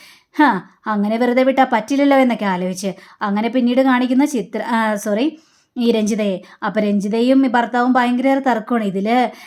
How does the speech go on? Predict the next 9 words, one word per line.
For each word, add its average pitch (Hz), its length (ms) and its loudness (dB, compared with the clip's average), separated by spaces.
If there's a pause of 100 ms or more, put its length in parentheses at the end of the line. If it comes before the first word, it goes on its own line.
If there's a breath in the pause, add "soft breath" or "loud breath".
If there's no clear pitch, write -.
(160 loud breath)
ഏ, 233 40 -4 (200)
എന്തെങ്കിലും 233 600 0 (160)
പോം 226 280 -2
വഴി 247 140 0
ഇല്ലെങ്കിൽ 254 600 2 (640)
നമ്മ 240 160 4
ആകെ 247 300 4
കുടുങ്ങും 277 560 4
രഞ്ജിതേ. 247 500 2